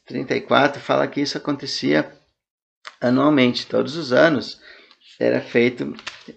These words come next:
esse, esse dia, o dia de expi-, da expiação.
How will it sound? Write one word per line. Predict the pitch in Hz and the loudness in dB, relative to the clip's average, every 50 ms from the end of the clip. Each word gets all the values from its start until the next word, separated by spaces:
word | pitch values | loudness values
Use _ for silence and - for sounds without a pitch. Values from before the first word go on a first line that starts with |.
| _ _ - | _ _ -10
esse, | 143 110 - - 131 | -10 -8 -6 -4 -4
esse | 120 123 - - 127 - - 131 | -4 -4 -4 -4 -6 -8 -8 -8
dia, | - - 127 127 113 104 104 | -4 0 2 4 4 4 2
o | 113 123 131 | 2 0 0
dia | 123 104 107 117 117 120 123 - - - - - - - - - - _ _ | -2 -2 0 0 2 0 0 -2 -8 -20 -20 -20 -20 -20 -20 -20 -20 _ _
de | - - - 123 123 | -16 -4 2 4 4
expi-, | 123 123 - - - - | 4 2 0 -6 -10 -4
da | - - 123 123 | 4 6 6 6
expiação. | 131 - - - 135 127 123 - - 127 113 107 98 101 - | 6 4 2 2 2 2 2 2 2 2 2 2 2 -2 -8